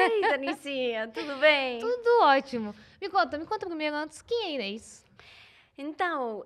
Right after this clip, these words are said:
Speaker 1: eu
Speaker 2: Pra as pessoas conhecerem você, né? A gente tá aqui no episódio pra conversar.
Speaker 1: <laughs>
Speaker 2: É.
Speaker 1: Então, eu sou Inês Lafosse, eu trabalho com conteúdo faz um ano, assim, cem por cento.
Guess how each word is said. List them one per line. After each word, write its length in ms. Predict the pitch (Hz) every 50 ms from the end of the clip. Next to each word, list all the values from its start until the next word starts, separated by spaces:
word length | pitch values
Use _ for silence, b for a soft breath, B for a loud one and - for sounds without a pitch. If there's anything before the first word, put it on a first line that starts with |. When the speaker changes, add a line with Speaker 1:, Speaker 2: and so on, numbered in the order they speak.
| -
Speaker 1:
eu 380 | - 247 269 285 294 294 294 294
Speaker 2:
Pra 80 | 285 247
as 80 | 277
pessoas 240 | 269 254 233 269 -
conhecerem 320 | - 392 494 - 349 269
você, 260 | 220 214 196 - 196 185
né? 120 | 190 185
A 40 | 180
gente 140 | 190 208 -
tá 80 | 277
aqui 80 | 269 -
no 60 | 269
episódio 420 | 254 - 233 214 208 220 233 - -
pra 120 | - 320 294
conversar. 640 | 247 349 330 - - - 285 277 285 302 311 302 302 349 359 -
Speaker 1:
<laughs> 100 | 339 -
Speaker 2:
É. 460 | - 202 202 220 240 269 277 277 269 262 _ B B B B B B B B B B -
Speaker 1:
Então, 360 | 262 247 240 233 214 202 202 214
eu 80 | 226 220 - - -
sou 240 | 254 240 240 247 247
Inês 500 | 254 262 254 220 214 220 247 302 302 -
Lafosse, 760 | 269 233 - - - 208 220 240 226 - 269 269 285 302 - _ -
eu 140 | 220 220 220
trabalho 640 | 226 220 220 214 214 214 226 226 220 214 214 220 - -
com 180 | 220 220 220 214
conteúdo 440 | 247 254 269 262 247 220 226 233
faz 320 | 220 - 226 220 220 - 247
um 120 | 254 262
ano, 220 | 233 214 220 226 233
assim, 320 | 220 - - 220 196 - - _ _ _ _
cem 220 | - 226 226 247
por 160 | 233 262 254
cento. 440 | 240 - 214 175 202 233 - 285 311